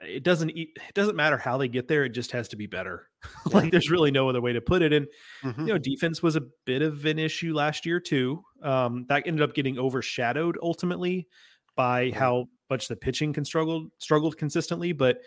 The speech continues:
Speaker 1: you know, you talked to Chris Lemonis in the fall, and, and he was pretty optimistic about Logan Kohler as a defender
Speaker 2: Mm-hmm.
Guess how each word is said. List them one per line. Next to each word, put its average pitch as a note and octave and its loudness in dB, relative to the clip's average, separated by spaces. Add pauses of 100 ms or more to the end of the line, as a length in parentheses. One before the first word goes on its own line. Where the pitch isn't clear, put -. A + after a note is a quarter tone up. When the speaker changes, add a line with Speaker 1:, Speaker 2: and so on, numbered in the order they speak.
(580)
Speaker 1:
you E3+ 2
know, D3 6
you C#3+ 4
talked D3+ 4
to C#3 0
Chris C#3+ 2
Lemonis C3 2
in C#3+ -2
the B2 0
fall, C3 2
and, B2 -2
and B2 -4
he C#3+ 0
was D3+ 4
pretty B2+ 0
optimistic B2 -2
about A#2 0
Logan B2 -2
Kohler C3+ 4
as C3 4
a C3 0
defender C3 0
Speaker 2:
Mm-hmm. A#2 -6